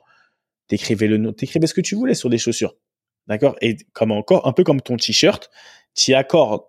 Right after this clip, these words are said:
et t'y attaches une, une valeur sentimentale qui, dans les moments de doute,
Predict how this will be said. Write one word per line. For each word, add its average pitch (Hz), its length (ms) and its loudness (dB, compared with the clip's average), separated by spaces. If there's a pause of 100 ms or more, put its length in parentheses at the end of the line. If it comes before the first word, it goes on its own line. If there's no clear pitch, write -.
(100)
et 113 100 -4
t'y - 220 0
attaches - 680 0 (360)
une, 104 720 -2 (120)
une 113 140 -6
valeur 135 340 2
sentimentale 131 1000 0 (920)
qui, - 380 0 (140)
dans 170 220 4
les 170 140 6
moments 147 420 4
de 110 160 0
doute, 120 500 -6